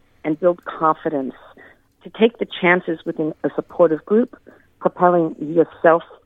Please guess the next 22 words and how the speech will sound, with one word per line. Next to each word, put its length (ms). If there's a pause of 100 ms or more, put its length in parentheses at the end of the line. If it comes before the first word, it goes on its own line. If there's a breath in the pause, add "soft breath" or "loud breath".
(400)
towards 340 (240)
the, 120 (220)
the 100
life 240 (100)
that 180
you 60
dream 480
and 260
that 160
want 180
to 100
live. 320 (300)
We 160
work 320
with 140
integrity. 800 (300 soft breath)
We 240 (160)
live 500 (200)
with 160 (180)
tolerance. 520 (640 soft breath)
We're 160
welcoming. 840